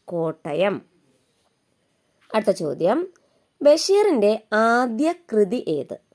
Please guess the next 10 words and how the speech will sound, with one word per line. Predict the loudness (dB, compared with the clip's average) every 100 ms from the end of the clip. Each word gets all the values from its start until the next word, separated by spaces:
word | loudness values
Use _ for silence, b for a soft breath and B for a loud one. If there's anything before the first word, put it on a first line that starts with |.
| _ _ _ _ _
ബഷീറിൻ്റെ | -10 -6 -4 -4 0 0 0 -2 -6
ആദ്യ | -4 -2 -2 -2 0 -2 -2
കൃതി | -2 -2 -2 -4 -4
ഏത്? | -4 -4 -6 -8 _ _ _ _ _
ഉത്തരം | -16 -8 -4 -4 -4 b b b b -4
പ്രേമലേഖനം. | -2 0 0 0 2 0 -2 -10 -12 -12 -14 _ _ _ _ _ _
ഉത്തരം | -16 -6 -2 -2 -6 b b _ -4
പ്രേമലേഖനം. | -2 -2 -2 -4 -4 -8 -8 -6 -6 -8 _ b b b _ _ _ _ _ _ _ -12
ആയിരത്തി | -6 -6 -6 -2
തൊള്ളായിരത്തി | -2 0